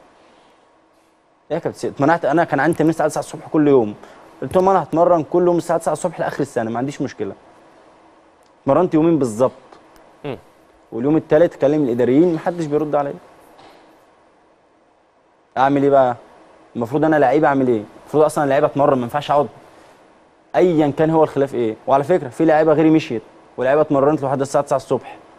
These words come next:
Speaker 1: في لعيبه قاعده بقى
Speaker 2: طب
Speaker 1: في
Speaker 2: انت ما
Speaker 1: بيتها.
Speaker 2: رجعتش ل-، للزمالك او المستشار مرتضى منصور قلت له مثلا في مشكله عقليه مستحقات؟ كان كلم المهندس فرج وانهى المشكله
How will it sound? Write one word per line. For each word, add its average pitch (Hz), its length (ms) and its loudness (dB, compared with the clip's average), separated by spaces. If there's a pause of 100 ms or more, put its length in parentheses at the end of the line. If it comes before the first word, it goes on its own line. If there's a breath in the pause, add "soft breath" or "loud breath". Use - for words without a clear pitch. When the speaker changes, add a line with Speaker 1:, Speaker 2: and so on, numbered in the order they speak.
(840)
Speaker 1:
في - 60 -6
لعيبه 143 220 4
قاعده 151 240 2
بقى 139 180 -2
Speaker 2:
طب 147 80 -2
Speaker 1:
في 175 60 4
Speaker 2:
انت 180 160 2
ما 196 120 2
Speaker 1:
بيتها. 208 60 -2
Speaker 2:
رجعتش 208 480 -4
ل-، - 20 -6
للزمالك 135 720 -2
او 143 60 -2
المستشار 135 240 -4
مرتضى 156 240 -2
منصور 156 540 -2
قلت - 140 -12
له 156 80 -4
مثلا 147 220 -6
في 156 100 -8
مشكله 147 360 -4
عقليه 127 240 -2
مستحقات؟ 139 600 -2 (380 loud breath)
كان 131 140 -4
كلم 170 340 2
المهندس 135 340 -4
فرج 151 300 0
وانهى 143 360 -2
المشكله 139 500 -2